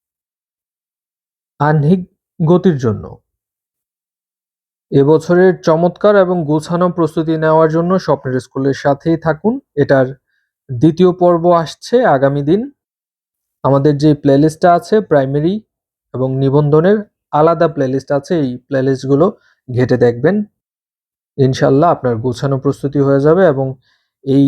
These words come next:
ডাইজেস্টগুলো শেষ করার সাথে সাথে আমরা টপিক ভিত্তিক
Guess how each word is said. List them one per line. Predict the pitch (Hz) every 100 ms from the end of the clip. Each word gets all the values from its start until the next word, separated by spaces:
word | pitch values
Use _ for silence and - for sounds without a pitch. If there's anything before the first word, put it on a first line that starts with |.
| 131 - -
ডাইজেস্টগুলো | 135 135 135 165 170 185 175
শেষ | 170 160
করার | - 180 175
সাথে | 180 170 196
সাথে | 208 - 226
আমরা | 160 147 143 170
টপিক | 165 196 170
ভিত্তিক | 185 180 220